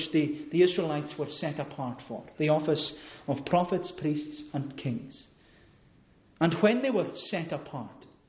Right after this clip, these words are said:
they were all anointed. Each and every one of them, they were anointed. They were christed with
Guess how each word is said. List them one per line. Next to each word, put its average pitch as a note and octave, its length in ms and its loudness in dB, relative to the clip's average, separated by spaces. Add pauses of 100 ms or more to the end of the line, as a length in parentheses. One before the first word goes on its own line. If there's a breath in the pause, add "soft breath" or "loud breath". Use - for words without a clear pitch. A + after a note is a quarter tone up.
(440)
they D3+ 60 6
were E3 160 8
all G3 480 4
anointed. D3 760 -2 (640)
Each A3 200 6
and A3 140 4
every F#3 180 4
one D#3+ 200 2
of D3 140 -2
them, C3 200 -6
they D3+ 80 2
were D#3+ 140 2
anointed. D#3+ 520 -2
They D3 80 0
were C#3+ 160 0 (580 loud breath)
christed F#3 600 2
with C#3+ 120 2